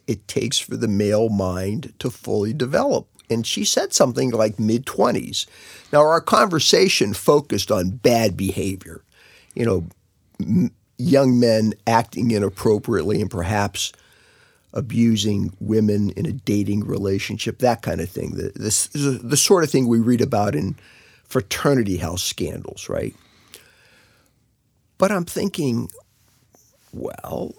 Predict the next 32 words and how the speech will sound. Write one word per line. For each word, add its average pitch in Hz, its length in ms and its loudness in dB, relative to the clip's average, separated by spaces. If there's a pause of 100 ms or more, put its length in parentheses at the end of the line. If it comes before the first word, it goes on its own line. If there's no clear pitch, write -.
I 98 200 -12 (320)
gotta 73 240 -8
believe 90 480 -8
Sarah 95 420 2
knows 87 360 -2
what 85 160 -4
she's 80 260 -4
talking 170 460 -2
about. - 460 -4 (1200)
Is 110 200 -2
there 117 220 6
an 110 80 2
argument 185 640 2
that 92 220 0 (720)
maybe 104 540 -2 (340)
men 117 420 0
shouldn't 131 400 0
be 131 80 4
using 123 440 2
marijuana 117 680 4
until 104 320 0
mid-twenties? 117 960 -2 (120)
Now, 127 120 6
mind 220 320 6
you, 123 60 6
the 92 120 -2
statute 120 640 2
has 110 220 0
a - 60 -2
cutoff 107 480 2
of - 180 -4
twenty-one. 104 800 0